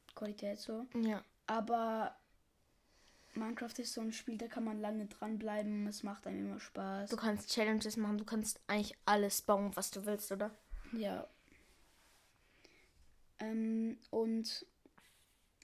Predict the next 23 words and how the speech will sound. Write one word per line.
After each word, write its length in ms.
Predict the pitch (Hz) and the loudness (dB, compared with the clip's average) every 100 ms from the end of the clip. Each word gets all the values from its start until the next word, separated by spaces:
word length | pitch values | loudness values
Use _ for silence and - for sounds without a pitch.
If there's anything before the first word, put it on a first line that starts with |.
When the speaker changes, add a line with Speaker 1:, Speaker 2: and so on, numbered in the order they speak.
| _ - - _ _ - _ - - | _ -20 -20 _ _ -20 _ -20 -12
Speaker 1:
also 220 | - 233 240 | -4 -2 0
ich 280 | - 277 294 | 0 2 2
würde 200 | 262 240 | 2 0
das 160 | 226 | -4
Spiel 280 | - 254 254 | -2 0 2
so 100 | 240 | 0
bewerten, 560 | 220 214 214 214 - 208 | 0 0 0 0 -4 -4
so, 400 | 214 202 202 220 - - - - - _ _ _ _ _ _ - | -2 0 -2 -4 -12 -20 -20 -20 -20 _ _ _ _ _ _ -10
so 480 | 226 214 208 208 - - | -4 0 0 0 -4 -6
ist 160 | 214 214 | -4 -4
halt 160 | 208 | -4
schon 180 | 233 240 | -4 -4
schwierig, 460 | - 240 220 220 - | -4 -4 -2 -2 -4
so 160 | 214 220 - - - | -6 -8 -20 -20 -6
Minecraft 440 | 208 214 220 220 - | -4 -2 -2 -4 -2
ist 160 | 220 | -4
halt 300 | 220 202 - - | -2 -2 -2 -2
ein 180 | 208 | 0
Spiel, 420 | 208 - 220 220 214 | -2 -4 -2 -2 -2
das 220 | 214 226 | -4 -4
hab 140 | 208 | -4
ich 100 | 220 | -4
schon, 300 | 220 208 208 | -4 -2 -4